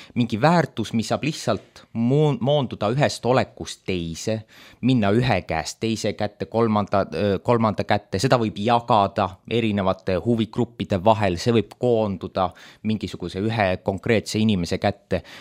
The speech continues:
aga võim ise väärtusena on konstant. Ja, ja seepärast üks peamisi küsimusi on siis see, et kuidas nagu seda võimu mõtestada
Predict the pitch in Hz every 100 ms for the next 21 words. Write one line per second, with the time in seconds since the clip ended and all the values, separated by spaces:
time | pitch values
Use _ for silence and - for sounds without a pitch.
0 | - - 117 123 185 151 170 - 110 131
1 | - 95 101 85 80 78 67 - - -
2 | - - - - _ _ - - - -
3 | - - 117 127 127 123 120 117 113 -
4 | 101 123 123 - - - - 196 208 156
5 | 151 - - 143 - 180 185 147 131 143
6 | 196 160 131 117 135 131 123 - 170 139
7 | - 180 135 - 120 117 120 120 113 -
8 | - - 50 - 131 185 165 123 123 -
9 | 170 185 110 - 107 110